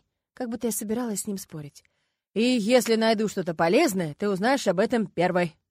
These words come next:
добавил Маркус. «Ну еще бы», пробормотала я, бездумно качая ложкой в чашке чая. Мы надолго замолчали. Маркус читал, а я... Я думала о произошедшем в библиотеке.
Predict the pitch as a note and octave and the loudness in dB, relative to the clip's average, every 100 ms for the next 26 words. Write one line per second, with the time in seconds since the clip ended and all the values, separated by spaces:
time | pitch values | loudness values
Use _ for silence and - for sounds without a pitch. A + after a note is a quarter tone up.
0 | _ F3+ D#3+ D#3 D#3 D#3 - _ - _ | _ -14 -12 -14 -14 -14 -16 _ -20 _
1 | _ _ _ _ _ A#4 D5 F#4 - G#3 | _ _ _ _ _ 0 2 2 0 0
2 | F#3+ F3 - _ _ F#3+ F#3 F3 F3+ E3+ | 0 -4 -6 _ _ -8 -4 -2 -4 -4
3 | E3+ E3+ G#3+ A3 F3 E3 G3+ E3+ E3+ D#3+ | -4 -4 -4 -4 -6 -4 -4 -4 -6 -6
4 | F3+ D#3+ F3+ - E3+ - F3 D#3+ - - | -4 -4 -6 -8 -12 -10 -12 -12 -18 -20
5 | - - _ _ _ _ _ _ _ C#4+ | -20 -20 _ _ _ _ _ _ _ 2
6 | D4 B3 C#4+ C4 A#3 B3+ B3+ A3+ F3 D3 | 4 4 2 0 0 0 -2 -4 -10 -12
7 | D3 - - A3 A3 A3 - - C#4+ A#3+ | -16 -16 -2 0 0 -4 -10 -4 0 0
8 | F#3+ G#3+ - _ _ _ - B3 G#3+ B3+ | 0 -2 -8 _ _ _ -4 -2 0 0
9 | A#3 A3 G3+ A3 G3+ G#3+ F#3 F#3 A3+ A3 | 2 2 2 -2 -2 -2 -2 -2 -4 -2
10 | G#3 G#3+ G#3+ G3 B3+ - - | 0 0 -2 -2 -6 -6 -12